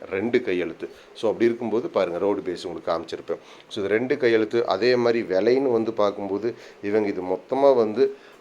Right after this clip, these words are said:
ஐம்பத்தி அஞ்சு லட்ச ரூபா கேட்குறாங்க. உடனடி கிரயமா இருந்தா அனுசரிச்சு கொடுத்துடலாம் அப்படிங்கிற மாதிரி இருக்காங்க. நம்ம ஒரு ரிட்டையர்மெண்ட் லைஃபு, அதே மாதிரி,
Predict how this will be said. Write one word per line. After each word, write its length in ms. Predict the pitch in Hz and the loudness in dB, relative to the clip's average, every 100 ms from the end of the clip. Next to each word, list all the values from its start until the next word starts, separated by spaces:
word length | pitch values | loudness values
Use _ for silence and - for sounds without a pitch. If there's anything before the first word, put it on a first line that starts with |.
| 90 | -6
ஐம்பத்தி 320 | 98 117 113 | -2 0 0
அஞ்சு 160 | 101 87 | 0 -2
லட்ச 180 | 82 | -4
ரூபா 140 | - 135 | 2 2
கேட்குறாங்க. 640 | 139 113 113 113 104 107 - - | 4 2 4 4 4 2 -2 -12
உடனடி 340 | 95 110 127 117 | -2 2 2 0
கிரயமா 460 | 110 98 98 98 | 0 0 0 -2
இருந்தா 380 | 92 107 131 98 | 0 2 2 -2
அனுசரிச்சு 380 | 104 - 98 - | -4 -4 -6 -6
கொடுத்துடலாம் 480 | 92 - 92 85 90 - - - | -10 -6 -4 0 -2 -4 -18 -8
அப்படிங்கிற 460 | 80 - 110 101 92 | -6 -4 -2 -2 0
மாதிரி 180 | 101 | 0
இருக்காங்க. 440 | 90 87 90 101 101 | -2 -2 -2 0 -2
நம்ம 200 | 90 95 | -4 -4
ஒரு 140 | 95 | -4
ரிட்டையர்மெண்ட் 480 | 92 - 135 131 113 | -2 2 2 2 -2
லைஃபு, 500 | 104 104 104 110 107 | 0 0 0 0 0
அதே 320 | 78 90 107 | -2 0 0
மாதிரி, 380 | 113 110 110 117 | 0 0 -2 -4